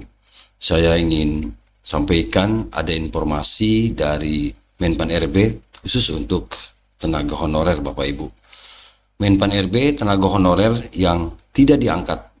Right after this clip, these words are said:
P tiga K tahun dua ribu dua puluh empat sudah ditetapkan.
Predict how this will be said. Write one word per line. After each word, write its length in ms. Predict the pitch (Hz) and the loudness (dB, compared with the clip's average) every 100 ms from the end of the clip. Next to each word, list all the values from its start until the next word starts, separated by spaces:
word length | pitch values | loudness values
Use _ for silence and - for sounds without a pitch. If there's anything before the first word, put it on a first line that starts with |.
| _ | _
P 160 | - 85 | -4 -2
tiga 320 | - 92 120 | 0 2 2
K 160 | 117 - | 2 0
tahun 240 | 82 80 | 0 0
dua 160 | 80 80 | 0 -2
ribu 160 | 80 | -2
dua 160 | 78 73 | -4 -6
puluh 320 | - 78 71 | -6 -6 -4
empat 320 | 80 101 - _ _ - | 0 -2 -2 _ _ -6
sudah 400 | - 92 92 80 | 0 2 2 0
ditetapkan. 640 | - - 67 - 73 62 | -6 -6 -8 -6 -6 -6